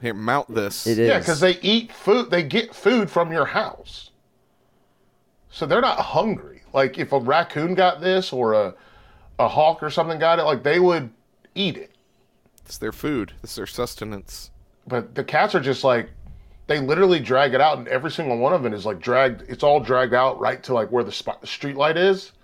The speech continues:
Speaker 3: where they, I guess, I assume at night they play with it and then done, and heads off and take it back to wherever they live, probably. It's really, like, it's brutal. I also feel terrible because when I was moving my garbage can, I killed a lizard.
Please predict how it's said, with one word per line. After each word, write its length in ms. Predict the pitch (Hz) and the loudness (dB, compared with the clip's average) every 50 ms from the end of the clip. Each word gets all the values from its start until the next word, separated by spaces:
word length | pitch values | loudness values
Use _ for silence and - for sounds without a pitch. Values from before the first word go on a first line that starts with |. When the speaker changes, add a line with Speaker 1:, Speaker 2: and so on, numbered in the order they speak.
| _ _ _ _ _ _ _ _ _ _ _ | _ _ _ _ _ _ _ _ _ _ _
Speaker 3:
where 120 | - 135 123 | 0 0 0
they, 180 | 117 120 113 - | 0 -2 -4 -6
I 100 | - 113 | -6 -4
guess, 240 | 113 120 139 135 - | -2 -2 -2 -2 -2
I 140 | 135 113 135 | 0 0 0
assume 500 | 127 120 - - - 156 165 165 147 131 - | 0 0 -2 -4 -4 -4 -4 -4 -6 -6 -4
at 180 | 135 135 117 113 | -2 -2 -2 -2
night 180 | 123 131 139 | -4 -6 -6
they 120 | - 113 113 | -8 -12 -14
play 280 | - - - 127 131 | -14 -6 -4 -4 -2
with 180 | 147 156 143 - | -2 -4 -2 0
it 220 | 190 196 196 196 - | 0 0 0 -2 -4
and 200 | 135 123 117 117 | -6 -6 -6 -4
then 340 | 117 113 113 107 107 104 92 98 | -6 -6 -6 -8 -10 -14 -10 -4
done, 240 | 104 113 98 - - - _ _ _ _ _ - | -2 -2 -2 -4 -8 -16 _ _ _ _ _ -14
and 300 | - 113 107 104 101 101 - | -12 -10 -10 -10 -12 -14 -8
heads 260 | - 127 117 95 113 | -4 -4 -4 -2 -4
off 260 | 110 107 107 104 - | -4 -4 -4 -4 -6
and 200 | 107 95 92 87 - - - - - - - - - - | -10 -12 -12 -14 -16 -18 -20 -20 -20 -20 -20 -20 -8 -2
take 180 | - 139 123 | -2 0 0
it 80 | 135 113 | 0 0
back 200 | 123 117 110 - | 0 0 0 0
to 80 | - | -2
wherever 220 | 107 110 104 98 101 | -2 -2 0 0 -2
they 120 | 95 95 95 | -2 -2 -2
live, 220 | 92 98 92 - | -2 -4 -6 -6
probably. 480 | - 95 90 87 80 76 - - - - - - - - - - - - - - - - - - - - - - _ _ _ _ _ _ _ _ _ _ _ _ _ _ _ _ _ _ _ _ _ _ _ _ _ _ _ _ _ _ _ _ | -6 -6 -6 -6 -6 -12 -16 -20 -20 -20 -20 -20 -20 -20 -20 -20 -20 -20 -20 -20 -20 -20 -20 -20 -20 -20 -20 -20 _ _ _ _ _ _ _ _ _ _ _ _ _ _ _ _ _ _ _ _ _ _ _ _ _ _ _ _ _ _ _ _
It's 140 | - 104 - | -12 -10 -8
really, 420 | 107 113 127 139 135 127 120 110 104 | -2 0 2 2 4 2 2 0 -2
like, 380 | 98 98 90 90 87 - - - - | -4 -6 -6 -6 -8 -12 -18 -6 -6
it's 160 | 127 123 - | -4 -4 -4
brutal. 400 | - - 113 104 90 80 - - | -4 -4 -4 -2 -4 -6 -10 -6
I 140 | - 127 135 | -2 0 2
also 240 | 143 151 151 - 131 | 2 2 0 0 -4
feel 220 | 120 - 127 107 | -4 -4 -6 -6
terrible 400 | - - 110 107 107 98 101 98 | -4 -4 -2 -2 0 0 -2 -4
because 440 | 92 95 92 - 101 98 95 92 85 | -4 -6 -8 -6 -4 -4 -4 -6 -6
when 120 | 98 98 98 | -8 -8 -8
I 40 | |
was 120 | 101 95 87 | -8 -8 -8
moving 180 | 101 98 90 | -8 -10 -8
my 120 | 90 90 90 | -10 -10 -12
garbage 380 | 82 95 98 98 95 92 - | -10 -10 -8 -8 -8 -10 -12
can, 220 | - 98 92 90 90 | -12 -12 -12 -10 -10
I 200 | 90 85 87 - - | -12 -14 -16 -18 -16
killed 200 | - - 98 78 | -12 -10 -10 -10
a 40 | 82 | -10
lizard. 340 | 82 82 78 - - - | -14 -16 -18 -18 -20 -20